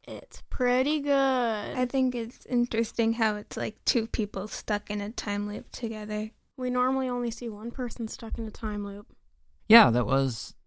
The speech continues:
Speaker 3: that was interesting, wasn't it? So we've, we've covered Groundhog Day. That was our first time loop movie. And, and this movie makes reference to that quite a bit. They're always referencing, "Oh, this is like Groundhog Day," or, "This isn't like Groundhog Day,"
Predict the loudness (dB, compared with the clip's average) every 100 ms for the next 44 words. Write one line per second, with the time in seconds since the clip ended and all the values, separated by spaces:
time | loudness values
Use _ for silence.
0 | -8 -2 2 2 4 4 6 4 4 -2
1 | -2 4 6 6 2 -2 -4 2 4 6
2 | 6 4 4 2 4 4 4 2 -2 -2
3 | -2 -2 -2 -2 0 2 0 0 -2 0
4 | 0 -2 -6 -8 -6 -8 -10 -16 _ -20
5 | _ _ 2 4 4 6 6 8 6 6
6 | 4 6 6 4 2 2 4 4 2 0
7 | 2 2 0 -8 _ 2 4 4 4 4
8 | 2 -4 -16 _ _ _ -20 -16 -2 2
9 | 4 4 6 4 4 2 0 -2 -4 -6
10 | -2 0 0 0 0 0 2 2 2 2
11 | 0 0 0 0 0 2 0 2 2 2
12 | 2 2 0 0 -4